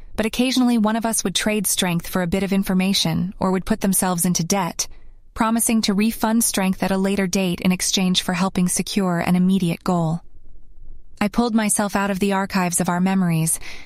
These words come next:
and returned my attention to the deluge of data that poured in through body. Vista picked out and highlighted a visual form, labeling bits and pieces of it for my benefit. It was a human,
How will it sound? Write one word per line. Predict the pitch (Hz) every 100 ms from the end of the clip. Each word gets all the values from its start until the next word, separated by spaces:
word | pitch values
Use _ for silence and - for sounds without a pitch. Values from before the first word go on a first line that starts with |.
| -
and | 190
returned | 196 - 226 226
my | 226
attention | 214 - 202 190 180 175
to | 185
the | 175
deluge | 190 196 202 175 165 175
of | 165
data | 185 185 165
that | 165 -
poured | - 196 190
in | 170 165
through | - 165
body. | 175 170 160 156 156 - - - - - - - -
Vista | 226 - 240
picked | - 226 -
out | 214 214 -
and | 180
highlighted | - 208 202 175 175
a | 170
visual | 180 190 175 165
form, | - 165 156 160 - - - -
labeling | 190 196 196 190 180
bits | 196 -
and | 185
pieces | - 220 196 170
of | 165
it | 160
for | -
my | 175 175
benefit. | 180 190 175 165 - - - - - - -
It | 208
was | 208
a |
human, | 202 - 240 190 165